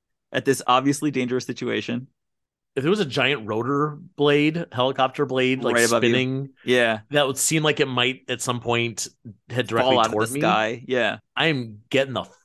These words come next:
Speaker 2: fuck out of there.
Speaker 1: Not these
Speaker 2: Don't
Speaker 1: people. They wait.
Speaker 2: wait for,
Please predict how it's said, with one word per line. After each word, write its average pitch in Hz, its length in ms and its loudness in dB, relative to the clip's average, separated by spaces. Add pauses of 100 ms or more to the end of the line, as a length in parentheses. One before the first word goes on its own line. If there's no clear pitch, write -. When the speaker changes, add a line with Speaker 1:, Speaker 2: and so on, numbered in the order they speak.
Speaker 2:
fuck 120 280 2 (120)
out 92 220 -2
of 85 120 -8
there. 80 340 -14
Speaker 1:
Not 131 260 -4
these 123 160 -8
Speaker 2:
Don't 135 80 0
Speaker 1:
people. 151 220 0
They 123 140 0
wait. 113 200 0
Speaker 2:
wait 123 340 0
for, 127 300 -6